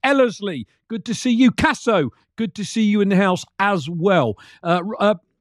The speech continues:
oh, Rocky Palumbo, good to see you, Rocky, uh, in the house too.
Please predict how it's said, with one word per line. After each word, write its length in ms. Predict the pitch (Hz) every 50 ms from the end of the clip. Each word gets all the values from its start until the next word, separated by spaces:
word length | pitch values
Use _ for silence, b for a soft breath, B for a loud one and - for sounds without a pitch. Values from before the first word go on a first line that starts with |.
| _ _ _
oh, 160 | 208 277 240
Rocky 280 | 180 220 226 - 240 196
Palumbo, 440 | - 226 254 285 294 254 214 175 -
good 180 | - 269 196
to 80 | - 254
see 200 | - - 269 254
you, 220 | 240 247 254 240
Rocky, 440 | 196 202 180 - - - 180 165 b b b b b
uh, 140 | 160 165 175 -
in 200 | 190 196 190 185
the 80 | 180
house 320 | 170 180 180 165 156 - -
too. 400 | - - - 214 220 240 240